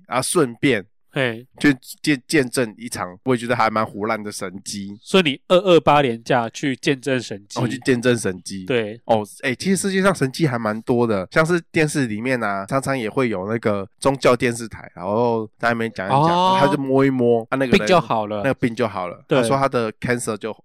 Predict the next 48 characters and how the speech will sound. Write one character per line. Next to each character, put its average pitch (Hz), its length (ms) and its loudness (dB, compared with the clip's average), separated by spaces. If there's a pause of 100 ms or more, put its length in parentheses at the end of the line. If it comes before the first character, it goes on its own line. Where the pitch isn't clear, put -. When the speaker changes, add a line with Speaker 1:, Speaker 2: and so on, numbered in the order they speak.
Speaker 1:
好 92 240 -6
了。 85 260 -10
Speaker 2:
对。 113 340 2 (140)
Speaker 1:
然 107 160 0
后 120 80 4
不 127 100 2
然 123 80 4
就 123 120 -6
是 127 200 -4 (120)
口 127 260 0
吐 104 220 -6
白 101 260 -4
沫， 110 340 -6
然 98 160 -8
后， 113 380 -2
哦， 117 260 -6
是， 123 240 -8 (240)
或 127 200 -6
是 127 160 -6
那 120 120 0
个 110 120 -4
什 147 80 0
么 135 80 0
Speaker 2:
整 98 80 -2
身 175 200 2
颤 156 220 -4 (100)
抖。 117 120 -6
Speaker 1:
颤 120 360 2
抖， 110 200 0
痛 139 200 4
哭 123 280 4
流 110 240 2
涕 113 260 -2
这 117 100 -2
样 104 180 -2
子， 95 200 -16
啊， 117 160 -2
就 - 160 -8
说 113 240 -4
他 107 160 -12
的 113 180 -6
人 101 220 -8
生 107 260 -8
就 110 140 -6
从 107 220 -8
此 104 160 -8
美 95 240 -10
好。 - 280 -16